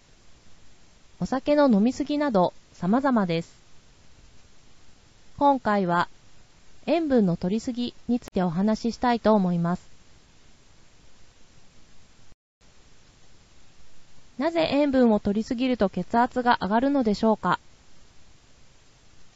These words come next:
塩分を摂りすぎると、体内に水分が溜まり、血液量が増加するため、血圧が上昇します。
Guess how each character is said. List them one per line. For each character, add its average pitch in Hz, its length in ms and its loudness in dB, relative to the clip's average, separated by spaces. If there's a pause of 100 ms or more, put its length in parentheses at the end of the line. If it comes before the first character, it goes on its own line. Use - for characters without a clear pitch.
(300)
塩 320 200 2
分 285 220 2
を 214 60 2
摂 208 140 -2
り 214 100 0
す 233 120 -6
ぎ 214 120 -2
る 208 120 0
と、 170 260 -4 (880)
体 320 240 0
内 240 180 2
に 196 120 2
水 311 260 -2
分 226 220 0
が 175 100 0
溜 160 120 -4
ま 170 140 0
り、 190 200 -4 (720)
血 - 240 -4
液 285 240 -2
量 311 200 6
が 190 120 0
増 202 220 0
加 214 120 -2
す 208 140 -2
る 214 80 0
た 208 140 0
め、 208 200 2 (840)
血 - 280 -6
圧 269 220 -2
が 262 140 4
上 214 240 2
昇 240 260 0
し - 100 -6
ま 220 200 2
す。 - 120 -14